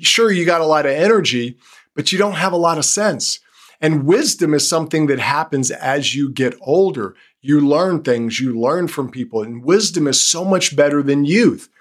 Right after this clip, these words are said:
And as you get older, you realize that. You know, if you get into your thirties, your forties and fifties, you look back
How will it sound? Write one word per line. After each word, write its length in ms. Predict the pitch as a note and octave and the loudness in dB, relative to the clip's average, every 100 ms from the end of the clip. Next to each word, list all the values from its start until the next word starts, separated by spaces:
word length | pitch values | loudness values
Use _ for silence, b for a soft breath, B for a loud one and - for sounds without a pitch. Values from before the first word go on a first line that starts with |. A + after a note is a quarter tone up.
| b b b | b b b
And 100 | E3 | 2
as 220 | F#3+ D#3 | 2 2
you 100 | A3 | 0
get 160 | G#3 G3 | 2 2
older, 500 | F#3+ C#4+ G#3+ F3 - | 4 2 2 0 0
you 160 | F3 A3 | -2 2
realize 480 | G3+ B3 F3+ B2 A2+ | 4 2 0 -2 -2
that. 300 | A2 G2 _ _ _ _ - | -4 -6 _ _ _ _ -2
You 80 | D#3+ | 0
know, 120 | D#3 | 2
if 140 | D3+ | 0
you 100 | F3 | -2
get 180 | F3+ F#3 | 0 0
into 160 | F3 D#3 | 2 2
your 120 | C#3 | 0
thirties, 600 | C3+ F3 E3+ C#3+ B2 A#2 | 0 0 2 0 -2 -2
your 100 | C#3+ | -2
forties 540 | C#3 E3+ E3 D3+ C3 C3 | 0 0 2 2 0 -2
and 140 | B2+ | -2
fifties, 500 | F#3+ F#3 C#3+ B2 B2+ | -2 -2 -2 -2 -2
you 140 | F3 | -2
look 320 | F3+ E3 A#2+ A2 | 0 0 -2 -4
back 480 | G3 E3+ A#2+ - | -2 -2 -6 -14